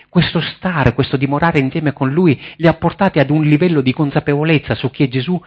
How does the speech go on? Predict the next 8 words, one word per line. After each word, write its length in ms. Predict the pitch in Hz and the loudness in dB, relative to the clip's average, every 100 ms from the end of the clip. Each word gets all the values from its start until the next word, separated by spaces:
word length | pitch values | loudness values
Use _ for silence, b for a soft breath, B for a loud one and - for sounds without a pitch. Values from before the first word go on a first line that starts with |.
| B | B
ancora 340 | 127 127 170 151 | -12 -4 2 2
maggiore. 580 | 143 123 120 98 95 - B B | 2 2 2 2 0 -6 B B
Abbiamo 400 | 139 139 202 151 | -4 0 0 0
adesso 380 | 131 185 - | 2 2 0
trovato 420 | 139 143 165 160 139 | -2 2 2 4 2
lui 420 | 156 185 123 B B | 4 4 2 B B
che 140 | - 147 | -4 -2
è 260 | 147 165 | -2 -4